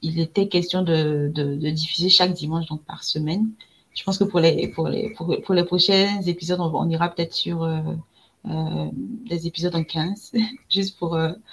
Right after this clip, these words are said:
faciliter les choses parce que c'est assez, assez compliqué. Maintenant, euh, pour les entretiens, il y a une préparation qui est fait, qui, qui est pré-, qui est, qui est faite en amont. On s'assure d'avoir les grandes lignes.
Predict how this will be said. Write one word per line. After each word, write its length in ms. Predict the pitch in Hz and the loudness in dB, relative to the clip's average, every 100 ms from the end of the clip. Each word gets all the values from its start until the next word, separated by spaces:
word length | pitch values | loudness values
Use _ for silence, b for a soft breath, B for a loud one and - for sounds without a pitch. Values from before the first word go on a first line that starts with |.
| B - | B -2
faciliter 440 | 160 - 175 190 | -2 0 0 2
les 100 | 175 | 2
choses 200 | 170 170 | 0 -4
parce 120 | 165 | -4
que 80 | 165 | -6
c'est 120 | 160 | -4
assez, 580 | 156 160 175 175 175 - - | -2 -2 -2 -2 -4 -6 -12
assez 340 | - 160 185 175 | -10 -4 -2 -2
compliqué. 580 | 175 165 165 - 220 220 b b b b b - | -2 -2 -6 -4 -4 -6 b b b b b 0
Maintenant, 640 | 185 185 180 202 220 226 - | 2 2 4 10 10 10 6
euh, 760 | 180 180 175 175 170 170 165 170 - _ _ _ _ - | 4 6 4 2 2 0 0 -4 -10 _ _ _ _ -2
pour 160 | 190 | 6
les 140 | 190 185 | 6 6
entretiens, 460 | 180 175 165 202 | 2 0 0 2
il 80 | 196 | 4
y 20 | |
a 40 | 175 | 4
une 80 | 180 | 4
préparation 500 | 185 165 160 - 180 | 0 2 0 0 -2
qui 100 | 160 | -4
est 60 | |
fait, 500 | 160 165 165 - - - | -2 0 0 -2 -8 -8
qui, 180 | - | -10
qui 140 | - - | -8 -8
est 60 | |
pré-, 220 | - 165 165 _ | -6 -6 -8 _
qui 140 | - 165 | -6 -6
est, 60 | |
qui 140 | 160 160 | -6 -8
est 20 | |
faite 160 | 175 | -6
en 120 | 165 165 | -4 -2
amont. 360 | 160 170 185 190 b b b b | 0 0 -4 -8 b b b b
On 60 | - | -4
s'assure 340 | 160 - 190 | -2 0 2
d'avoir 260 | 170 165 165 | 2 2 2
les 120 | 160 | 2
grandes 340 | 160 175 170 | 0 -2 0
lignes. 500 | 165 170 180 180 - | 0 0 -2 -4 -6